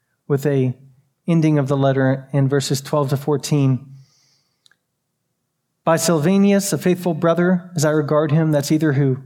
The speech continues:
he used to write the letter or delivered the letter to these churches, "I have re-,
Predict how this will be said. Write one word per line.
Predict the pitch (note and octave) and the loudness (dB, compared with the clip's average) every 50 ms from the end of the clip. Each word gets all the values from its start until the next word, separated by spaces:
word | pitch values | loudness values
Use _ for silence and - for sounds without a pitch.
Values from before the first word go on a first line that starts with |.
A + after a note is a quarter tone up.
| - | -6
he | - D#3+ | -4 -2
used | D#3 D3 D3+ D3 C#3 - | 0 0 0 0 -2 -4
to | - | -2
write | C3+ D3 E3 F3 | 0 0 0 0
the | - F3 | 0 0
letter | E3+ E3 E3+ E3+ E3+ E3+ | 0 2 2 2 0 0
or | D#3+ D3 C#3+ C3+ C3 B2+ A#2+ B2 - _ | -2 -2 0 0 0 -2 -4 -6 -10 _
delivered | - C#3 C#3 D3+ D3+ D#3+ D3+ | -4 -2 -2 0 -2 -2 -2
the | D#3 | -2
letter | D3 C#3+ D3 C#3+ D3+ D3+ | 0 0 0 0 0 -2
to | C#3+ - D3 C#3 | -2 -2 -2 -2
these | C#3 C#3 C3+ | 0 -2 -2
churches, | C#3 - D#3 D3 - D#3+ D3+ C#3 - - - - - - - - - - - | -2 -4 -6 -4 -4 -4 -6 -6 -8 -14 -20 -20 -20 -20 -20 -20 -20 -10 -6
"I | C#3+ C#3+ | -2 0
have | D3+ D#3 D3 D3+ | 0 0 0 0
re-, | D#3 C#3+ D3 F3 G3+ F#3 | -2 0 0 0 0 -2